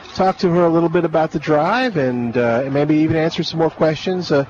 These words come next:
uh, 'cause, uh, Mary, you answered some questions for us yesterday, and you, uh, you got, uh, got some folks thinking,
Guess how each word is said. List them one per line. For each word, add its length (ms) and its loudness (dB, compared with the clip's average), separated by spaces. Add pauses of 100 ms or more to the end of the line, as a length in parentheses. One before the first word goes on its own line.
(460)
uh, 280 0
'cause, 260 0
uh, 320 4
Mary, 320 2
you 240 4
answered 260 0
some 140 -6
questions 380 -2
for 200 2
us 160 -2
yesterday, 580 0
and 120 -2
you, 320 2
uh, 200 2 (540)
you 80 -8
got, 160 4
uh, 220 2
got 220 0
some 120 -4
folks 300 2
thinking, 420 -2